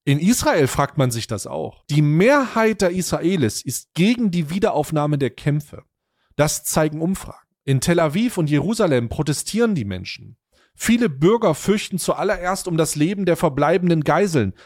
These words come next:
deren Angehörige die Regierung so scharf kritisieren wie nie. Viele Bürger meinen auch, ihre Führung handle aus reinem Eigeninteresse und Machthunger. Gerade erst hat Israels Premier Benjamin Netanyahu erklärt,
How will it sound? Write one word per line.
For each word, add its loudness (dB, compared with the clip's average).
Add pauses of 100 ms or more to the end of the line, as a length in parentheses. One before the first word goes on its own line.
(120)
deren 2
Angehörige -2
die -8
Regierung -6
so -6
scharf -4
kritisieren 0
wie -4
nie. 0 (400)
Viele 0
Bürger 2
meinen 0
auch, 2
ihre 0
Führung 0
handle 0
aus -2
reinem 0 (100)
Eigeninteresse -2 (160)
und -2
Machthunger. -2 (140)
Gerade 2
erst 0
hat -2
Israels -4
Premier 0
Benjamin 0
Netanyahu 0
erklärt, -8